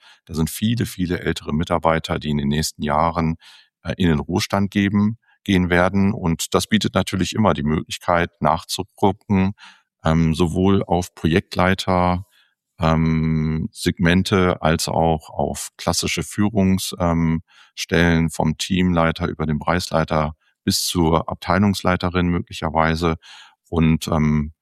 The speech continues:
ja, da müssen wir auch als L V M uns noch mehr strecken, ähm, junge Talente in diesen Weg hineinzubringen. Aber die Chancen für die jungen Talente in den nächsten Jahren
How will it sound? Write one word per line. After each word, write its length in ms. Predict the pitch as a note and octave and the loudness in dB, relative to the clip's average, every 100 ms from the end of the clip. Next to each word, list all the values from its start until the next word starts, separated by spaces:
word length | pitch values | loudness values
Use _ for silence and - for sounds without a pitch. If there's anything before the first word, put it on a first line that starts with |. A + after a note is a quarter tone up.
| _ - | _ 0
ja, 260 | F2 C#2 | 0 0
da 160 | - E2 | 0 2
müssen 340 | F#2 G2 E2 | 2 2 0
wir 380 | E2+ G#2+ C3 - | 2 2 2 0
auch 160 | D#2+ F2 | -2 -2
als 260 | D#2 - | -2 -4
L 160 | - D#2 | -6 -6
V 140 | - | -4
M 160 | F2+ G#2 | 0 0
uns 180 | G#2 - | 0 0
noch 300 | F2+ - - | -2 -2 -8
mehr 420 | D#2 E2+ F#2+ G2+ G2+ _ _ _ | -2 2 2 0 -6 _ _ _
strecken, 840 | - - - G2 - A2 A2+ A#2 A#2+ - | -12 -10 -2 -4 0 0 0 -4 -10 -6
ähm, 280 | D#2+ D#2+ | -2 0
junge 320 | D#2+ G2+ G2 - | 0 0 0 -2
Talente 680 | - E2 F#2 - F2+ F2 - - - _ _ _ - | -2 0 0 2 0 -2 -8 -20 -20 _ _ _ 0
in 140 | F#2+ | 2
diesen 300 | F2+ F2 D2+ | 4 2 2
Weg 140 | E2+ - | 0 0
hineinzubringen. 720 | D#2 E2+ - - G#2 G2+ G#2 | 0 0 0 -2 0 2 0
Aber 160 | D#2 D#2 | 0 0
die 60 | |
Chancen 580 | - - D3 C3 - - | -2 0 2 2 0 -4
für 120 | - | -6
die 120 | D#2 | -6
jungen 320 | D2+ C#2 C#2 C#2 | -2 -2 -2 -4
Talente 640 | D2 C#2+ C#2 - - D2 _ _ _ | -4 -2 -2 -4 -10 -12 _ _ _
in 160 | - D#2+ | -6 -2
den 120 | D2 | 0
nächsten 340 | C#2+ D2 - D2 | 0 -2 -4 0
Jahren 500 | C#2+ D2 D2 - | 0 2 -2 -4